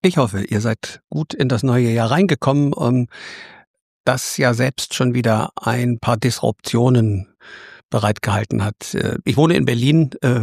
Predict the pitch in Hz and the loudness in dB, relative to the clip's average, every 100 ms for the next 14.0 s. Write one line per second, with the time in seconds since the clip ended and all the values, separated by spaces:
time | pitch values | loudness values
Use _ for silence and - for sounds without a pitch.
0 | 107 - 131 135 131 123 123 135 - 120 | -4 -2 0 0 0 0 0 0 -2 -2
1 | 120 117 - - - _ - 113 110 123 | 0 -2 -4 -14 -20 _ -2 0 0 0
2 | 117 113 107 110 113 104 131 147 127 - | 0 -2 -2 -4 -4 -2 0 2 2 0
3 | - 110 - - - - - 117 127 131 | -2 -2 -2 -4 -8 -6 -2 2 0 0
4 | 120 - 110 110 - 107 117 110 135 - | 0 2 2 2 0 0 0 2 0 0
5 | - 107 107 - - - - - - 117 | -2 0 -2 -4 -18 -18 -18 -4 0 0
6 | 113 - 110 107 - 127 117 110 113 - | 0 0 0 0 -2 -2 0 0 -2 -6
7 | - _ _ _ - 131 - 135 123 151 | -12 _ _ _ -4 -4 -4 -4 -2 0
8 | 123 113 113 _ _ 120 117 - - 135 | 0 2 0 _ _ -2 -2 -6 -4 -2
9 | 120 123 123 - 123 123 135 117 120 117 | 0 0 -2 -2 -4 -2 0 2 2 0
10 | - 113 113 127 120 107 - 127 92 - | -2 -2 0 0 2 0 2 2 0 -4
11 | - - - - - - 123 - - 117 | -10 -12 -8 -6 -4 -4 -6 -6 -4 -4
12 | - 131 143 120 110 - - 107 107 117 | -2 -2 0 0 0 0 -2 -2 -2 0
13 | 110 107 120 127 113 110 - 127 110 | 0 0 0 2 2 2 0 -2 -2